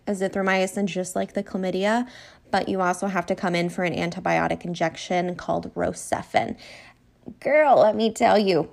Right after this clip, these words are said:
Rocephin hurts like a biatch. She is thick. T H I C C, thick. We usually have to reconstitute it, which usually just means we mix it with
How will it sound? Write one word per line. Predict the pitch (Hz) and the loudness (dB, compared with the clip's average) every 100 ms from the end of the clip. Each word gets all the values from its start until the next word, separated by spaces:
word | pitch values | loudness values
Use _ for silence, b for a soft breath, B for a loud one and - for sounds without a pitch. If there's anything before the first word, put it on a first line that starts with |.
| - | 0
Rocephin | 202 220 247 254 262 | 0 2 0 0 0
hurts | 226 226 | 0 0
like | 214 | 2
a | 208 180 170 | 2 0 -2
biatch. | 233 220 190 180 - - - - _ - | 2 4 6 6 4 -2 -10 -12 _ -14
She | - - 247 | -4 2 2
is | 226 226 | 2 0
thick. | - - - 220 214 - - - - - _ _ _ _ _ _ - | -6 -18 2 6 6 4 -2 -2 -2 -14 _ _ _ _ _ _ -16
T | - 262 277 - | -4 0 0 2
H | 226 226 - | 4 2 2
I | 208 208 202 | 2 4 4
C | 196 - 196 196 | 0 -2 -2 -2
C, | - 185 | 0 0
thick. | 175 - 214 190 - - - B B B B - | 0 4 8 8 6 -10 -14 B B B B -4
We | 214 | -2
usually | 214 226 247 | 0 2 2
have | 226 214 | 4 4
to | 214 | 6
reconstitute | 202 202 180 214 - 226 262 294 | 6 6 4 2 0 2 4 6
it, | 349 - _ _ _ _ | 6 2 _ _ _ _
which | 202 202 | -6 -2
usually | 190 175 170 | -2 2 2
just | 165 175 | 2 -2
means | 190 165 170 | -4 -4 -2
we | 175 | 0
mix | 165 156 - | 0 0 2
it | 202 208 - B B B | 2 2 -2 B B B
with | 190 190 185 | 4 6 6